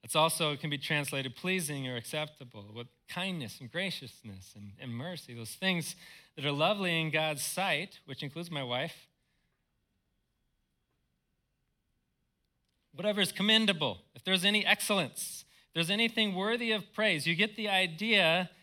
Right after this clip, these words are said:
Think about these things. Everything that is true and pleasing to God should be those things that I think about, I dwell on. And that's a decision that I have to make every single day, throughout the day, and catch myself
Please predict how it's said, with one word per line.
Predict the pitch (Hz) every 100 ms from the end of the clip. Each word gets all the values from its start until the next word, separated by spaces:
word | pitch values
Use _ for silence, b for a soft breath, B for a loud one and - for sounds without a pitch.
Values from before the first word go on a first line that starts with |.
| b b _
Think | 233 247 233
about | 196 202 202 -
these | 190 185 -
things. | 233 226 165
Everything | 196 254 247 233 220
that | 190
is | 175 -
true | 247 262 262
and | 220 156
pleasing | 226 233 226 208
to | 185
God | 214 202 180 160
should | 196 233 240 185
be | 185 208 175
those | 165 175 160
things | - 180 160 131
that | 147
I | 139
think | 127 147 135
about, | 120 104 110
I | 113
dwell | 113 131 139 123
on. | 104 101 92 b b b -
And | 127
that's | 160 -
a | 160
decision | 160 - 185 190 170 165
that | 151
I | 143 135
have | 135 131 127 117 _ _ _ _
to | 143
make | 135 120 113 _ _ _ _ _
every | 139 175
single | - 160 147
day, | 123 110 107 104 104
throughout | 117 120 143 -
the |
day, | 113 107 98 98 90 _ _ _ _ _ _
and | 107
catch | - 202 220
myself | 202 160 139 - 120 117